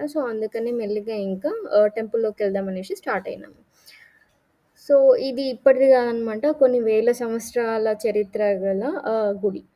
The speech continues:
అంటే థౌజండ్ ఇయర్స్ పైననే టెంపుల్ చరిత్ర అని చెప్పేసి అంటారు. ఇక్కడ తలుపులు చూడండి, చాలా పాతది టెంపుల్ అని చెప్పి తెలుస్తుంది. ఇక్కడ సైడ్‌లో మనకి స్పేస్ అయితే ఉందనమాట.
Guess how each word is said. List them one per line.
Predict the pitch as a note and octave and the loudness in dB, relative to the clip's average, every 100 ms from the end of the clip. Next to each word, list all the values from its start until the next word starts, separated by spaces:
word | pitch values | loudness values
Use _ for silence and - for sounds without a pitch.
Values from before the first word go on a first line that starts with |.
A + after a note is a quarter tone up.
| _ _ _ _ _ | _ _ _ _ _
అంటే | A3+ A#3+ C#4+ | -8 -8 -2
థౌజండ్ | A#3 G#3+ A3+ A3 | 0 0 -2 -2
ఇయర్స్ | G3+ G#3 - | -2 -2 -4
పైననే | G#3 F#3+ G3 A3 C#4 C4 | -6 -4 -4 -4 -4 -2
టెంపుల్ | G#3 G3+ F#3+ G3 F#3+ F#3 E3+ E3+ - _ _ - | -4 -4 -4 -2 0 0 -2 -8 -14 _ _ -6
చరిత్ర | A3 G3 F#3+ F#3+ | -4 -4 -4 -8
అని | F3+ | -6
చెప్పేసి | F#3 F3 F3+ B3 | -10 -10 -8 -8
అంటారు. | F#3+ F3 E3 | -8 -6 -6
ఇక్కడ | C4 - - - | -4 -6 -10 -4
తలుపులు | G#3 G3+ A#3 | -4 2 2
చూడండి, | A3 F#3+ F#3 A3 - | 2 0 -2 -4 -6
చాలా | G3+ - F#3+ G3+ | -12 -6 -4 -4
పాతది | G3 F3+ - F#3+ F#3+ _ | -4 -6 -4 -6 -8 _
టెంపుల్ | - F3+ F3+ F#3 | -10 -10 -8 -10
అని | F#3 | -8
చెప్పి | F3 - | -10 -2
తెలుస్తుంది. | G#3+ E3 - G3 A3 C5 _ _ _ _ _ _ _ _ _ - _ | -2 -2 -8 -6 -4 -4 _ _ _ _ _ _ _ _ _ -20 _
ఇక్కడ | D4 D4 C4+ | -4 4 4
సైడ్‌లో | C#4 A#3 A#3 B3+ C#4+ | 4 0 2 4 4
మనకి | C#4+ C4+ C4+ D#4 | 4 0 -2 -4
స్పేస్ | - B3 A3+ B3 | 2 4 4 4
అయితే | C4+ C4 B3+ | 2 2 0
ఉందనమాట. | A3+ G#3+ G3+ F#3 F3+ F3 | 0 -4 -4 -4 -8 -8